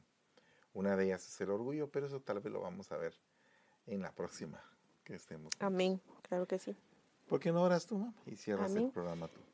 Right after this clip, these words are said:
Speaker 2: Bueno, hermanos, entonces, como usted sabe, siempre todos los miércoles tenemos una cita aquí con Noches Matrimoniales. Eh, espero que usted se conecte, usted comparta. Estábamos hablando la vez pasada de que si no podía hacer usted una comidita y ver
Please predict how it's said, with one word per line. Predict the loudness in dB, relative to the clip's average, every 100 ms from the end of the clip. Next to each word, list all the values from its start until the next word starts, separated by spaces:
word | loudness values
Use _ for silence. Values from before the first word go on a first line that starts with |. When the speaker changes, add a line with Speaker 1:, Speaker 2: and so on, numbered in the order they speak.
| _
Speaker 2:
Bueno, | 2 4 6
hermanos, | 6 6 4 2 -2
entonces, | 0 6 6 4
como | 0 0
usted | 2 6
sabe, | 8 8 8
siempre | 4 2 2
todos | 4 6
los | 6
miércoles | 4 4 4 2
tenemos | 4 2 4 4
una | 4 4
cita | 2 4 4
aquí | 4 2
con | 4 6
Noches | 6 6 6
Matrimoniales. | 6 4 2 4 6 8 8 4 -2 -4 -14 -8 -2 2 6
Eh, | 6
espero | 6 6 6 6
que | 2
usted | -4 0
se | 0
conecte, | 0 -4 6 6 6 6 8 10 10 6
usted | 4 -2
comparta. | 0 -2 4 10 10 10 6 8 8 6 -2 -20 -20 -8
Estábamos | -2 6 8 8 4
hablando | 4 4
la | 2
vez | 2
pasada | -2 0 2
de | 2
que | 0 -2
si | 2
no | 2
podía | 2 2 0
hacer | -2 -4
usted | -2 -2
una | 0 -2
comidita | 0 0 0 -4 -6 2 2
y | 2 4
ver | 4 4